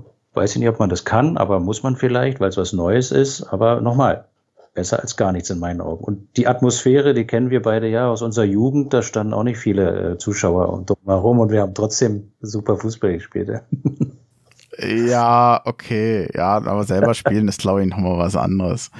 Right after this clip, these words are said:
Speaker 2: Ähm, was d-, hinter dem Ganzen, dass man, man hat ja die Saison nicht abgesagt. Eishockey, die haben abgesagt, die Saison.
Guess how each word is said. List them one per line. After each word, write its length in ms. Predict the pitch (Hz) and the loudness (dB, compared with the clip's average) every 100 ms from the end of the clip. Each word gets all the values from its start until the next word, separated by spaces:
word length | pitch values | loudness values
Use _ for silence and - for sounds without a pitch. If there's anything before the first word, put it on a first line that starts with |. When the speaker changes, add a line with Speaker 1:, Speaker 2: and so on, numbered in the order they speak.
| - - - - - | -14 -14 -16 -18 -10
Speaker 2:
Ähm, 720 | - 95 101 101 101 98 95 - - - - | -2 0 2 4 4 4 0 -4 -16 -6 -6
was 520 | - 117 120 - - _ _ _ _ _ - | -2 -2 -2 -6 -8 _ _ _ _ _ -8
d-, 200 | - - | -8 -2
hinter 180 | 143 156 | 0 2
dem 220 | 160 156 | 2 2
Ganzen, 720 | 123 135 180 - 190 185 185 - _ - | 2 0 0 -2 0 0 -2 -4 _ -8
dass 340 | 139 139 - | -6 -4 -4
man, 480 | 131 127 131 131 131 - _ - | 2 4 4 4 0 -6 _ -4
man 160 | 113 131 | 0 0
hat 100 | 156 | 0
ja 80 | |
die 120 | 156 139 | 0 2
Saison 360 | 135 131 151 | 2 4 2
nicht 160 | 165 - | 2 -2
abgesagt. 640 | 107 - 95 139 - - | -6 -6 -6 -6 -6 -4
Eishockey, 500 | - 143 - 165 156 | 0 0 0 0 -2
die 140 | 139 123 | 0 0
haben 160 | 123 | 0
abgesagt, 500 | - - 95 - - | -2 -6 -6 -6 -6
die 60 | 87 | -8
Saison. 460 | - - 87 - | -6 -6 -6 -8